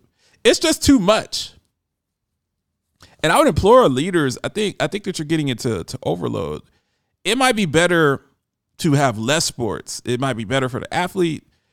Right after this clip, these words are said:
'cause guys are just, guys are learning to work the system. They're just not gonna play. I named all those guys in, in the, in the, in the N B A. They're playing half the games, getting paid. Maybe we need to revisit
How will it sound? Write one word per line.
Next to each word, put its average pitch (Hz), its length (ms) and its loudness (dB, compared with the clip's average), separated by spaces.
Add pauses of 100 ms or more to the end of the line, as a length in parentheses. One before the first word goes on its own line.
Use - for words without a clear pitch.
(120)
'cause 208 160 2
guys 233 320 2
are 233 60 0
just, 202 460 0
guys 151 280 0
are 175 60 -4
learning 185 200 0
to 180 60 -4
work 185 160 -4
the 156 60 -12
system. 185 320 -8
They're 175 80 -6
just 196 140 -10
not 170 100 -8
gonna 170 160 -8
play. - 460 -10 (800)
I 175 80 0
named 170 160 4
all 185 100 4
those 202 160 2
guys 180 300 2
in, 131 200 -2
in 123 200 -4
the, 113 200 -4
in 113 160 -6
the, 104 280 -8 (420)
in 123 160 -4
the 110 80 -4
N 165 220 -4
B 143 200 -4
A. 73 240 -10 (500)
They're 123 100 -2
playing 139 240 -2
half 160 260 -2
the - 60 -16
games, 151 540 -6 (380)
getting 131 220 -6
paid. 98 420 -8 (2250)
Maybe 302 320 2
we 294 100 2
need 277 160 0
to 220 80 2
revisit 190 640 0